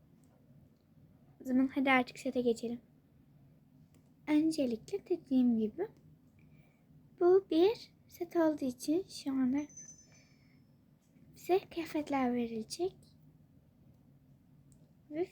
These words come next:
film çekimine başlayacağız. Kıyafetlerimiz şu anda bu arabada. Hadi giyinelim o zaman.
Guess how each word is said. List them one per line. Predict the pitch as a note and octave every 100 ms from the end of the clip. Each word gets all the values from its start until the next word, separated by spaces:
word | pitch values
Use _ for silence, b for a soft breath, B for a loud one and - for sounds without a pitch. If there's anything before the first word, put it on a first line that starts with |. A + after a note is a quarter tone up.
| -
film | - - C4 C#4+ D4+
çekimine | - B3 - A3 G#3+
başlayacağız. | A3 G#3+ - A#3+ A3+ B3+ D4 E4+ - - _ _ - _ - _ _ - - _ _ _ _ - - - - - - _ - _ _ -
Kıyafetlerimiz | B3+ A#3+ B3 B3+ B3 B3 B3+ -
şu |
anda | C4 B3 C#4
bu | C#4+
arabada. | B3 A#3+ A#3 A3 C#4 C#4 -
Hadi | B3+ B3+ A#3+
giyinelim | - B3+ A#3 A#3 A#3 A3+
o |
zaman. | A3+ A3 A3+